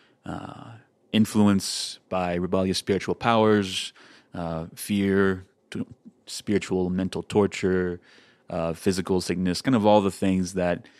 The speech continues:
um, that w-, we these days, I guess it, unless you're totally, f-, you know, n-, not, uh, familiar with this kind of worldview,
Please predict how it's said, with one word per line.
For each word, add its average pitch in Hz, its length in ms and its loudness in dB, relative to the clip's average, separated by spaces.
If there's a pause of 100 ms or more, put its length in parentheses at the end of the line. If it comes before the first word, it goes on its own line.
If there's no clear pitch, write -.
(200)
um, 85 280 -4
that 80 120 -4
w-, 87 200 -4 (180)
we 92 420 -2 (100)
these 101 300 0
days, 87 480 -2 (180)
I 101 60 4
guess 110 240 6
it, 110 120 6
unless 104 240 2
you're 95 80 -6
totally, 92 360 2
f-, - 240 -10
you 104 100 -6
know, 87 140 -6
n-, - 380 -8 (160)
not, 98 380 2
uh, 90 280 -4 (560)
familiar 110 440 4
with 98 160 -2
this 98 220 -2 (180)
kind 101 200 -4
of 90 100 -2
worldview, 120 600 4